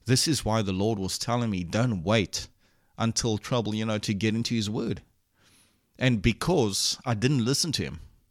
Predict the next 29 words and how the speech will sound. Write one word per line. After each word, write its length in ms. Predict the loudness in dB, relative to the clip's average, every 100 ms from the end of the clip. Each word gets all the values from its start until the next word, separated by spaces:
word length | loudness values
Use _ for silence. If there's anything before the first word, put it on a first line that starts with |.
| _ _ _
I'm 260 | -4 -2 -4 -6 -2
gonna 140 | 0
be 180 | 2 2
honest 320 | 0 0 0
with 160 | -4 -4
you, 160 | -6 -8 _ _ _ _ _ _ _
it 240 | -2 0 0
was 240 | 0 0
hard 400 | 0 0 -2 -6 -6
because 560 | -4 -2 -2 -2 -2 -6
I 140 | -4 -2
had 260 | -2 -4
to 280 | -2 -2 -2 -4 -16 -6
learn 360 | 0 2 2 0
faith 500 | -4 -4 -4 -6 -12 -20
from 300 | -10 -6 -2
scratch. 640 | -2 -2 -2 -2 -2 -6 -8 -16 -2
And 380 | 0 0 -2 -4
the 180 | 0 2
Lord 300 | 2 0 0
could 160 | -2
not 320 | 0 -2 -2 -2
speed 320 | -2 0 -2
up 120 | -2
that 160 | -6 -4
process. 400 | -4 -2 -2 0
I 60 |
know 200 | 2 0
there's, 360 | 2 0 -2